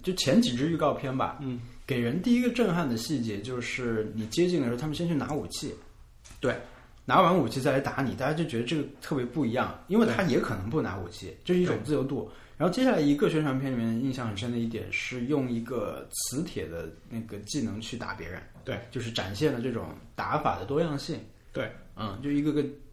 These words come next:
Speaker 1: 还挺明显，就刚才说的我想起来。
Speaker 2: 对，我，我，我特别，特别享受找这个，就是那种游戏，
Speaker 1: 嗯。
Speaker 2: 它是怎么样，就怎么样，怎么样设计的。
Speaker 1: 嗯。
Speaker 2: 我很喜欢找这些东西，所以说我会，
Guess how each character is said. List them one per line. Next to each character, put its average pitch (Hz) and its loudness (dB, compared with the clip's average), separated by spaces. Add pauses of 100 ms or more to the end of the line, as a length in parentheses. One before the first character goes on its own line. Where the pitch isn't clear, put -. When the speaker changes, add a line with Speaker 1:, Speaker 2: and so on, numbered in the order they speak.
(600)
Speaker 1:
还 - -2
挺 147 -4
明 107 -2
显， 117 -6
就 113 -6
刚 127 -4
才 120 -6
说 117 -6
的 110 -4
我 107 -10
想 - -14
起 - -18
来。 - -20 (300)
Speaker 2:
对， 147 -2
我， 156 -4
我， 147 2
我 143 4
特 - 0
别， 113 -2 (160)
特 - -4
别 143 2
享 - -4
受 113 0 (140)
找 73 -2
这 123 -4
个， 110 -2
就 - -8
是 113 -8
那 107 -8
种 104 -6
游 92 -4
戏， 104 -6 (140)
Speaker 1:
嗯。 107 -6
Speaker 2:
它 98 -4
是 131 -4
怎 123 -6
么 92 -4
样， 107 -4 (200)
就 101 -8 (460)
怎 104 -6
么 104 -2
样， 113 -2 (1600)
怎 - -6
么 120 2
样 127 0
设 165 0
计 113 -6
的。 98 -10
Speaker 1:
嗯。 110 -2
Speaker 2:
我 110 0
很 117 2
喜 123 -2
欢 117 0
找 87 -2
这 113 0
些 107 4
东 110 -2
西， - -8 (440)
所 147 2
以 - 4
说 147 4 (140)
我 113 0
会， 143 4